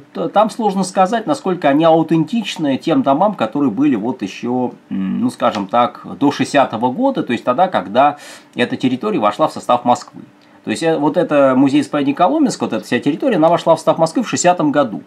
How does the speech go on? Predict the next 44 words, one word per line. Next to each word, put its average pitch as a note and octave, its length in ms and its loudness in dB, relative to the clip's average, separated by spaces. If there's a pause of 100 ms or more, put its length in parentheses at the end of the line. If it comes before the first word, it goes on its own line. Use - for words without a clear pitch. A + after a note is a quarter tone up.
(300)
То A#2+ 60 2
есть A#2+ 100 0
до D#3 80 2
шестидесятого F#3 460 0
года C#4 260 0
здесь, D#3+ 240 -2
б-, A2+ 200 -4
здесь, G3+ 200 -4
м, A2 320 -2
было F3+ 180 2
Подмосковье. - 720 0 (220)
И, - 80 -6
соответственно, G#3 400 -2
ш-, G2 240 -4
были A#2+ 340 2
вот F#2+ 220 -2
эти A2+ 120 -4
самые F#2+ 380 0
де-, G2+ 300 -4
как F2 160 -8
раз F2+ 180 -2
два F#2 200 -2
села B3+ 340 0
и, C#3 100 2
и C#3 380 -2
деревни G#2+ 400 0
Садовая F#2+ 360 -6
Слобода. F2+ 440 -10 (1000)
Вот. F2 240 -12 (520)
То F#2 80 -4
есть G2 100 -2
здесь F#3+ 140 -4
фактически A2+ 420 -2
текла G#2 320 -2
такая F2+ 260 -6
сельская G2+ 380 -4
жизнь. E2+ 300 -10
Был E2 160 -10
еще F2+ 260 -12
и E2+ 140 -12
колхоз C#4 520 0
находился, D3+ 600 2
да, A2+ 160 2
советский, G#2+ 640 -6